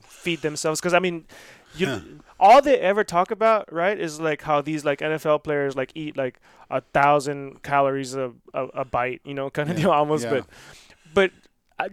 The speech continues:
Speaker 1: you would assume that that's such an important deal, because with the women, now they're talking about, like, train during certain times of your period, right? So, like, they're getting very specific.
Speaker 2: Well, hormones change.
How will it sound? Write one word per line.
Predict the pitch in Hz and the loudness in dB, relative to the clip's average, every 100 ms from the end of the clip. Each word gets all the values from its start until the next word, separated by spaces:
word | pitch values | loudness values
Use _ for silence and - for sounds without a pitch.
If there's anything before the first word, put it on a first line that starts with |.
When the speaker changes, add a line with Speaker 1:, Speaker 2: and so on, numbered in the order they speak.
| 165 | -10
Speaker 1:
you | 165 | -4
would | 190 180 | 0 2
assume | 175 - 233 | 0 -2 0
that | 233 208 | 0 0
that's | 170 160 - | 0 -2 -2
such | - 175 175 | -4 -4 -4
an | |
important | 165 147 170 156 143 | -10 -6 -6 -6 -6
deal, | 180 233 | -2 -2
because | 185 185 170 | -2 -8 -6
with | 170 | -4
the | 165 | -4
women, | 139 196 311 196 170 165 - _ _ | -2 -2 0 0 0 -6 -18 _ _
now | 151 147 180 | -4 2 4
they're | 247 220 | 4 4
talking | 190 180 | 2 0
about, | 170 151 156 - | -2 0 0 0
like, | 143 131 | -6 -6
train | - - 160 190 | -8 -4 -2 -4
during | 180 175 170 160 151 | -4 -4 -4 -6 -8
certain | 175 175 160 | -8 -8 -6
times | 160 170 160 | -4 -4 -4
of | 143 | -10
your | 135 | -10
period, | - 202 156 123 | -4 -4 -4 -6
right? | 131 147 | -6 -4
So, | 156 | -4
like, | 147 139 | -6 -6
they're | 139 139 | -8 -8
getting | 170 233 | -6 -6
very | 180 165 | -4 -4
specific. | 139 - 117 - 214 139 123 - _ _ - - - - | -4 -8 -6 -2 -2 -4 -8 -10 _ _ -20 -20 -20 -4
Speaker 2:
Well, | 160 160 | 0 0
hormones | - 123 156 190 202 160 139 | -2 -8 -2 0 2 0 -2
change. | - 127 82 - | -6 -8 -10 -20